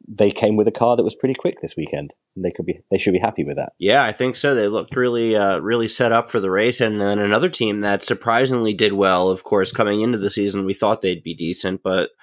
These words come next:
Speaker 2: Lewis was able to put it onto P five, and George was able to put it onto P six, which is great. The Mercedes engines maybe are looking a little bit better.
Speaker 1: Yeah, I, I, again, it's whether, you know, Alonso had put that lap together, Sainz had put that lap together,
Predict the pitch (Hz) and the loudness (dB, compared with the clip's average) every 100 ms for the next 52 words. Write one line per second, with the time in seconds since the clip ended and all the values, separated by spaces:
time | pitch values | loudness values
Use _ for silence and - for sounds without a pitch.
0 | _ - 101 117 131 110 113 101 98 - | _ 2 2 2 0 2 2 0 -4 -4
1 | 120 117 113 104 120 113 - 90 80 82 | -2 0 0 -2 -6 -6 0 2 2 0
2 | 90 - - - - - 98 104 104 127 | -2 -4 -16 -20 -20 -6 -4 2 2 2
3 | 107 107 98 98 - 95 92 95 - 107 | 0 2 2 0 -4 -4 -4 -4 -4 -4
4 | - 123 65 - - 82 85 - 90 85 | 0 0 -2 -4 -8 -8 -10 -6 -6 -6
5 | 85 - - _ _ _ _ - 113 - | -4 -6 -8 _ _ _ _ 0 0 0
6 | - 98 92 95 92 104 101 101 104 107 | -2 0 0 -2 -2 -2 0 0 -2 -2
7 | 110 101 95 92 98 110 110 107 107 104 | -4 -6 -6 -4 -2 0 0 0 0 -4
8 | 117 107 104 107 110 120 123 123 - 123 | -6 -4 -6 -4 -2 0 -2 -2 0 2
9 | 151 170 _ _ - 240 277 - - 117 | 2 -2 _ _ -2 2 2 0 -2 0
10 | - 113 139 139 101 87 - - - - | 2 2 2 2 2 0 -2 -8 -12 -16
11 | - 110 110 113 107 104 - - 87 - | -4 0 4 4 4 2 -4 -6 -4 -2
12 | 107 101 101 - 98 95 87 - _ _ | 2 2 0 0 0 0 -6 -10 _ _
13 | _ - 90 85 76 92 - 92 92 87 | _ -8 -2 -2 0 -2 -2 0 2 2
14 | 87 - 98 92 - 90 - - 90 90 | 0 0 0 0 -4 -6 -4 0 0 0
15 | 85 - 85 90 85 82 | -2 -4 0 2 4 2